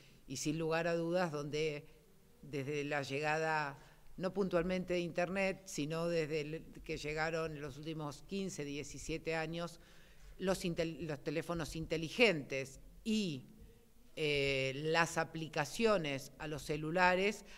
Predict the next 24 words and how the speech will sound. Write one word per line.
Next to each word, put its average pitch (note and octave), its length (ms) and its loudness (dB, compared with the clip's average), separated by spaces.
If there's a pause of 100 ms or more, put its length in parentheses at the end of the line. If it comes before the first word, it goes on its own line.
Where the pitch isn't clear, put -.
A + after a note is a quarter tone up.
(240)
ahí, G3+ 720 12
si E3+ 220 0
miramos D#3+ 460 4
las D#3 240 2
estadísticas, E3 800 0
es C#3+ 120 2
donde D3+ 300 -2
la C#3+ 180 -2
cosa D#3 420 -2 (260)
empezó D3+ 720 0
a C#3 160 2
agravarse. C3+ 800 -2 (420)
Y F#3 200 4
donde E3 340 6
van G3 260 8
apareciendo D#3 800 4
momento D#3 440 -2
a - 20 -2
momento D#3 500 -2
nuevos F#3 440 4
fenómenos E3+ 840 0 (240)
que D3+ 100 0
tienen G#3 460 8
impacto E3 800 4